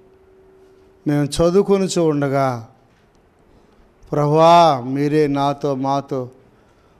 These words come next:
మా అందరితో మాట్లాడమని ప్రార్థన చేయుచూ ఉన్నాం.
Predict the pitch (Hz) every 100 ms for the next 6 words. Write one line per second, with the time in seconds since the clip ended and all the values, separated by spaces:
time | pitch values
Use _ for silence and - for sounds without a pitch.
0 | _ 151 156 160 180 196 208 202 190 165
1 | 147 143 139 135 131 131 156 190 190 165
2 | 165 151 147 139 135 - 131 127 123 131
3 | 127